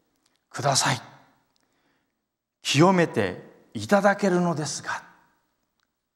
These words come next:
神様への御心にお任せしました。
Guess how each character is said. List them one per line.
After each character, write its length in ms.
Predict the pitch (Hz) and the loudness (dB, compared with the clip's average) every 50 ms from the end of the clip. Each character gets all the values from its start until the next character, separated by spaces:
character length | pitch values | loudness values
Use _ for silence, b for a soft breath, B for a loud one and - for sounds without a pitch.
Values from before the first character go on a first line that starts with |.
| _ _ _ _ _ _ _ _ _ _ _ _ _ _ _ _ _ | _ _ _ _ _ _ _ _ _ _ _ _ _ _ _ _ _
神 160 | - 123 120 | -6 -6 -6
様 280 | 113 - 120 113 107 101 | -4 -4 -2 -2 0 0
へ 80 | 101 104 | 0 0
の 200 | 117 127 123 104 | 2 2 2 0
御 100 | 101 101 | -2 -2
心 380 | - 131 113 120 120 120 120 | -4 -2 -2 0 0 2 2
に 160 | 123 123 123 | 2 2 0
お 100 | - 117 | 2 2
任 260 | 113 123 123 131 131 120 | 2 2 4 2 0 0
せ 60 | 113 | -2
し 140 | - - 113 | -6 -6 -6
ま 120 | 110 - | -6 -6
し 120 | - - | -8 -10
た。 140 | - - - | -12 -14 -20